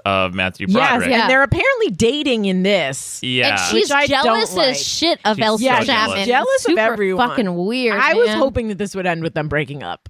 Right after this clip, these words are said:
Speaker 3: I thought so too.
Speaker 1: <laughs>
Speaker 3: I
Speaker 1: Yeah.
Speaker 3: was like, "Damn, like, he
Speaker 2: This
Speaker 3: needs
Speaker 2: is
Speaker 3: to get
Speaker 2: not
Speaker 3: out
Speaker 2: a
Speaker 3: of this
Speaker 2: healthy
Speaker 3: abusive
Speaker 2: relationship.
Speaker 3: relationship."
Speaker 1: Uh-huh.
Speaker 2: Yeah.
Speaker 3: She arrives with Animal, again, played, played, played by, uh,
Speaker 2: Joey
Speaker 3: to-,
Speaker 2: Pants.
Speaker 3: Joey Pants.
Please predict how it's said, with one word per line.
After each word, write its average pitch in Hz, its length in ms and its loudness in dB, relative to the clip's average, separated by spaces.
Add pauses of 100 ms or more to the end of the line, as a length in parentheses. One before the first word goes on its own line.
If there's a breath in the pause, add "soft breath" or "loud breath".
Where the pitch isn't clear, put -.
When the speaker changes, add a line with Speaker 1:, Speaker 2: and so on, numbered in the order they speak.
(120)
Speaker 3:
I 285 260 2
thought 370 180 2
so 294 240 2
too. 277 100 -2
Speaker 1:
<laughs> - 0 -
Speaker 3:
I 254 80 4
Speaker 1:
Yeah. 254 60 2
Speaker 3:
was 277 120 -2
like, 277 200 0
"Damn, 277 320 -2
like, 226 160 -2
he 196 100 -6
Speaker 2:
This 247 60 2
Speaker 3:
needs 370 140 0
Speaker 2:
is 254 40 -4
Speaker 3:
to 220 80 -4
get 214 100 0
Speaker 2:
not 208 200 2
Speaker 3:
out 233 60 -2
Speaker 2:
a 233 80 0
Speaker 3:
of 208 40 2
this 190 120 -2
Speaker 2:
healthy 214 140 0
Speaker 3:
abusive 190 40 0
Speaker 2:
relationship. 233 880 0
Speaker 3:
relationship." 226 640 -4
Speaker 1:
Uh-huh. 143 160 -4
Speaker 2:
Yeah. 160 300 0
Speaker 3:
She 320 160 0
arrives 311 340 0
with 359 120 0 (100)
Animal, 226 720 0
again, 220 340 -2
played, 226 340 -4
played, 214 400 -4
played 226 220 -2
by, 220 300 2
uh, 202 300 2
Speaker 2:
Joey 180 200 2
Speaker 3:
to-, 226 80 -2
Speaker 2:
Pants. 202 260 0
Speaker 3:
Joey 220 180 2
Pants. 214 420 -2